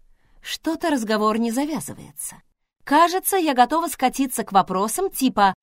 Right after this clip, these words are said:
а где вы сейчас снимаетесь?" Нет, вот у дантиста же не спрашивают, над чьей челюстью вы сейчас работаете. "А где вы сейчас снима-" "Вивиан!" —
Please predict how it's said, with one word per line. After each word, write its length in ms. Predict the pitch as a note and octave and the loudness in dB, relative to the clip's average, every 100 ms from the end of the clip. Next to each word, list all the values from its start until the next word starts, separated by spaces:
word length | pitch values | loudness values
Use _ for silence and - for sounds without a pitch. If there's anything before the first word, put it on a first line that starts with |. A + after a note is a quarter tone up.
| _ _ _ - | _ _ _ -2
а 220 | G#3 G3+ | 0 0
где 320 | G3 F#3 G3+ | 0 2 2
вы 100 | G3 | 2
сейчас 440 | G#3 A#3+ B3 C4 - | -2 -2 -2 -2 0
снимаетесь?" 880 | E4+ G#4 G4 C#3+ - - - - _ _ _ _ _ - | 0 0 -2 -6 -10 -14 -14 -16 _ _ _ _ _ -2
Нет, 300 | G3+ E3 - | -2 -2 -6
вот 160 | F#3 B3 | -6 -2
у 80 | |
дантиста 720 | A3+ C#4+ E4 - G3+ - - | 2 4 2 -2 -4 -6 -10
же 120 | C3 B2+ | -8 -6
не 140 | C3 | -6
спрашивают, 800 | - D#4+ A#4 - F3+ E3+ C#3+ - _ _ | -4 2 2 2 -4 -6 -8 -12 _ _
над 260 | A#3 A#3 A3+ | 4 4 2
чьей 400 | - G3 G3+ C3+ | -6 -4 -4 -4
челюстью 800 | - G#3 C4 D4+ - - G4 G4+ - | -4 0 0 0 -4 2 2 2 -4
вы 140 | E4+ D4+ | -2 0
сейчас 440 | B3+ - G#3 G#3+ | -2 -4 -4 -2
работаете. 760 | G#3+ E3 C3 A2+ G#2 - - _ _ _ _ _ _ _ _ | -4 -4 -10 -12 -16 -18 -20 _ _ _ _ _ _ _ _
"А 220 | D4 D#4+ | 2 2
где 240 | D4+ C#4 A#4 | 2 2 2
вы 100 | A4 | 0
сейчас 380 | F4+ D#4+ D#4 - | 0 2 0 2
снима-" 400 | C#4+ C4 C#4+ - - - _ _ _ _ _ - | 4 6 6 2 -16 -20 _ _ _ _ _ -12
"Вивиан!" — 1120 | E3 F#3 F#3+ C4 C#4+ C4+ G#3+ G3 E3+ D3+ B2+ | -6 -2 4 6 8 6 6 2 0 -2 -6